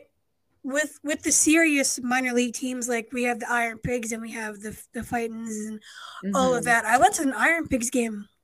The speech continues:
Speaker 1: uh, last year for the first time 'cause Lehigh Valley is a hike for me.
Speaker 2: Yeah.
Speaker 1: Um, but that stadium is not only beautiful,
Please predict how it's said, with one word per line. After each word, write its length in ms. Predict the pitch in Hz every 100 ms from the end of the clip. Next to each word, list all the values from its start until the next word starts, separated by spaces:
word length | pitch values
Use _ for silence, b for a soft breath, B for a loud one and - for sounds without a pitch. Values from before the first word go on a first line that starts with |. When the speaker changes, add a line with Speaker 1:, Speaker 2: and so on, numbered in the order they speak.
| -
Speaker 1:
uh, 320 | 247 233 220
last 380 | 214 233 233 -
year 160 | 240
for 100 | 233
the 100 | 226 208
first 260 | 233 226
time 340 | - 226 202 196 _ _ _ _ _ -
'cause 400 | 233 208 - - -
Lehigh 320 | 247 240 233
Valley 400 | 233 226 233 226
is 100 | 220
a 60 | 208
hike 460 | 185 - 262 226 -
for 160 | -
me. 260 | 208 196 202 _ _ _ _ -
Speaker 2:
Yeah. 320 | 175 156 156
Speaker 1:
Um, 340 | 202 190 196 - _ _ _ _ _ _ _ _
but 380 | 220 - 226 214
that 200 | 254 339
stadium 600 | - 262 285 320 320 285
is 200 | 269 233
not 300 | 214 220 254
only 340 | 262 262 277
beautiful, 920 | 208 - 208 196 220 233 240 302 330